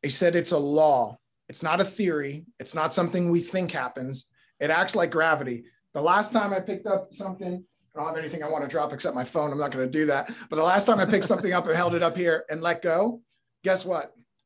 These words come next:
I knew it was going straight to the ground. And you need to start thinking of the law of attraction the same way. The minute that you can start connecting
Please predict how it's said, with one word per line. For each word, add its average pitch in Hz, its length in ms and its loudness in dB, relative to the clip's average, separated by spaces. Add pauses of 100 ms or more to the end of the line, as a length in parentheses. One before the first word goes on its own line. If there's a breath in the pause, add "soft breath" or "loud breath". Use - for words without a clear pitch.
(160)
I 175 140 2
knew 196 240 4
it 196 80 4
was 170 160 -6
going 170 220 -2
straight 156 320 -2
to 165 100 -6
the 147 60 -6
ground. 143 400 -6 (680)
And 175 160 2
you 170 160 -2
need 180 260 -2
to 208 60 0
start 185 320 2
thinking 190 360 -2
of 156 100 -2
the 160 80 0
law 160 260 4
of 156 100 2
attraction 160 500 -4
the 143 80 -8
same 156 320 -2
way. 135 340 -2 (360 soft breath)
The 165 80 2
minute 185 440 2
that 196 260 2
you 196 200 0
can 208 200 2
start 202 580 -2
connecting 165 800 -4